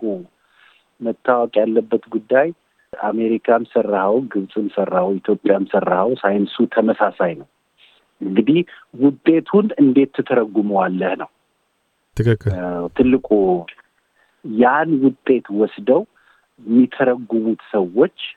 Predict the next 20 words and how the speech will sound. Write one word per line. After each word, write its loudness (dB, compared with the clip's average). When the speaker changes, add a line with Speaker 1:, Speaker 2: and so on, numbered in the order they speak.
Speaker 1:
የፖለቲካ -4
ተደራዳሪዎች 0
ሊሆኑ 2
ይችላሉ፣ -2
የህግ -6
ሰዎች 0
ሊሆኑ 2
ይችላሉ። 0
እዛ 2
ማዕቀፍ -4
ውስጥ -18
ሲገባ -6
የሶስቱም -2
ሀገር -2
ተደራዳሪዎች -4
የራሳቸው 0
ፖዚሽን 2
ይዘው 4
ነው -2
የሚመጡት። -14